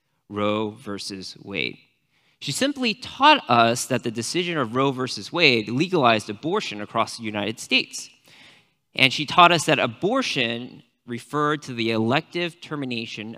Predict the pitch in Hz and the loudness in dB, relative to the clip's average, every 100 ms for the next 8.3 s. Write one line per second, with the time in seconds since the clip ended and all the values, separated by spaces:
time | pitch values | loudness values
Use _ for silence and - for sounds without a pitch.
0 | - 95 - 127 143 139 147 147 127 92 | -12 -10 -6 -4 -4 -6 -6 -6 -6 -6
1 | 85 - - _ _ - 101 104 101 101 | -8 -12 -20 _ _ -20 -14 -10 -10 -12
2 | 92 107 - 180 - _ _ _ _ _ | -12 -14 -12 -12 -14 _ _ _ _ _
3 | _ _ _ _ _ _ _ _ _ _ | _ _ _ _ _ _ _ _ _ _
4 | _ _ _ _ 139 139 143 131 - 131 | _ _ _ _ 6 8 8 2 -6 -4
5 | 202 202 - - 233 131 135 196 127 120 | -2 -4 -6 -2 2 4 2 0 -4 0
6 | 131 131 131 131 127 - _ _ _ - | 4 4 4 2 -2 -8 _ _ _ -12
7 | 110 127 127 120 127 110 101 101 107 107 | -2 0 0 -2 -6 -8 -12 -6 0 0
8 | 113 135 160 | 0 -4 -6